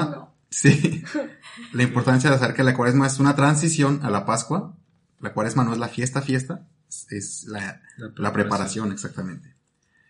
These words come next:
Speaker 2: Eh, punto número dos de la cita larguísima que acabo de leer hace un ratito,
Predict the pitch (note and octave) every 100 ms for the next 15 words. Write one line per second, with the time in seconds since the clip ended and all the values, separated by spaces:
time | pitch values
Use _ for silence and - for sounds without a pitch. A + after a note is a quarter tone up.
0 | _ _ _ - G#2+ A2 A2+ A2+ G#2+ B2
1 | C3+ C#3+ C#3+ D3 C3+ C#3+ F3 C#3+ B2+ C#3
2 | C3+ A#2+ C3 D3 C#3 - B2+ C3+ C3 C#3+
3 | G#3+ - _ _ _ _ _ _ _ _
4 | _ _ G#2+ A#2+ A#2 B2+ A#2 G2